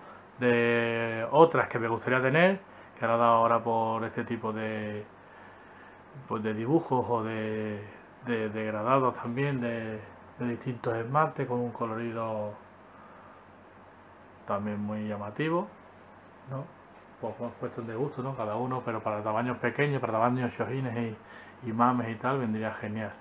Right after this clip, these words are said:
¿no? Como puede ser, por ejemplo, esta que, que puede ser entre diez y trece centímetros, que para, sí, para tamaños también pequeños queda muy bien.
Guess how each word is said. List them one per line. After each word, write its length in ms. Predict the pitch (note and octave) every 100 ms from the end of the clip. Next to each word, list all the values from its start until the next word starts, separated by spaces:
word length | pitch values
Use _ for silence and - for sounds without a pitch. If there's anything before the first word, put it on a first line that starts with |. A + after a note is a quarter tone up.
| -
¿no? 120 | B2+ B2+ - - - - -
Como 180 | - A#2
puede 220 | G#2+ A2+
ser, 180 | G#2+ A#2
por 100 | A#2
ejemplo, 340 | A2 A2+ G#2 A#2
esta 260 | A#2 B2+
que, 280 | A#2 A#2+ A2+ - - - - -
que 640 | - A#2+ A2+ A2 A2 G#2+ G#2 - - - - - - - - - - -
puede 220 | A#2+ A#2+ A2+
ser 160 | B2+
entre 240 | A#2+ A2+ G#2+
diez 240 | C3 B2
y 40 |
trece 200 | B2 A#2
centímetros, 680 | - A#2 G#2+ D#3 B2 G#2+ G2+ - - - - - - - - - - - - -
que 320 | G#2+ G#2 G2+
para, 680 | G#2 G2+ G2+ G2+ G2 G2 G2
sí, 240 | - A#2 G#2+
para 160 | A2+ A2
tamaños 340 | A2 G#2+ A2+
también 720 | - G#2+ A2 A2 A2 G#2+ G#2+ A#2 - - - - -
pequeños 540 | G#2+ A#2+ A#2 B2 B2
queda 500 | - A2 A2 G#2 G2+ G2+
muy 200 | A2 G#2+
bien. 200 | A2+